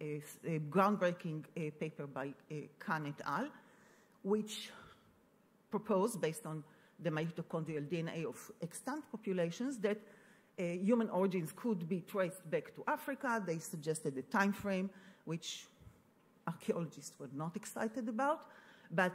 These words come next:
this was, uh, I think, to the best of my knowledge, uh, if someone knows differently, I'll be happy to hear about it, the first time that some earlier claims by paleontologists, by, uh, bi-, biogeographers who argued that actually,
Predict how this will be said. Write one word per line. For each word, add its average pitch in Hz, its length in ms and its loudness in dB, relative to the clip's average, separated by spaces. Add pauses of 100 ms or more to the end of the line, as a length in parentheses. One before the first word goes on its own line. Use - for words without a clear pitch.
(440)
this 277 320 0
was, 285 300 0
uh, 202 260 0
I 185 60 2
think, 311 540 -6
to 175 160 -2
the 156 80 -4
best 202 220 6
of 247 120 -2
my 226 120 4
knowledge, 214 440 2
uh, 202 40 -2 (480)
if - 180 -12
someone 160 240 -2
knows 160 220 -2
differently, 170 520 -4
I'll 151 160 -2 (100)
be 147 260 -4
happy - 220 -2
to - 100 -12
hear 220 180 2
about 185 280 0
it, 190 80 0 (440)
the 185 80 -2
first - 300 2
time 277 300 6
that 196 180 2 (520)
some 254 580 4 (100)
earlier 269 340 6
claims 170 500 0
by 143 200 -2
paleontologists, 220 1000 -2
by, 160 240 -4 (100)
uh, 156 40 -4 (220)
bi-, 156 360 -2
biogeographers 202 800 0
who 190 140 -2
argued 240 440 0
that 180 140 -2 (480)
actually, 254 580 0